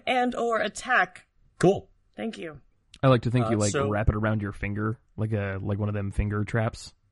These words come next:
Speaker 3: Then you just go
Speaker 1: Yeah.
Speaker 3: bang.
Speaker 2: Which of you has the chunks of stone?
Speaker 3: Ali got him.
Speaker 2: Okay. Uh, Ali, you begin to feel a tugging in your pocket.
Speaker 3: Hmm.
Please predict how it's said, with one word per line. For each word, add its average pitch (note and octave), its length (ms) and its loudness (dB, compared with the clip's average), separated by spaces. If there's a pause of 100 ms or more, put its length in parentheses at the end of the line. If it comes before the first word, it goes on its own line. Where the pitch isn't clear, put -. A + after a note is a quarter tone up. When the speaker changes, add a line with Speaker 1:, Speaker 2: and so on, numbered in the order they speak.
(120)
Speaker 3:
Then G#2 100 -4
you G2+ 100 -2
just G2+ 160 -4
go C#3+ 80 -6
Speaker 1:
Yeah. F3+ 100 0
Speaker 3:
bang. F#2 240 -2 (420)
Speaker 2:
Which B2 380 2
of G3+ 140 -2
you E3+ 200 -2
has A2 460 -2
the F#2+ 240 -6
chunks - 480 -2
of E2+ 240 -8
stone? C#2+ 560 -4 (280)
Speaker 3:
Ali C3+ 240 6
got A#2+ 160 4
him. A#2 140 0 (400)
Speaker 2:
Okay. - 340 2 (480)
Uh, A2 240 4 (120)
Ali, B2 520 2 (240)
you C#3+ 120 0
begin G#3 220 2
to G3 80 2
feel D3 460 0
a A#2 100 2
tugging F2 580 -2
in G2+ 180 -8
your E2 120 -4
pocket. - 500 -4 (260)
Speaker 3:
Hmm. G#1+ 1400 0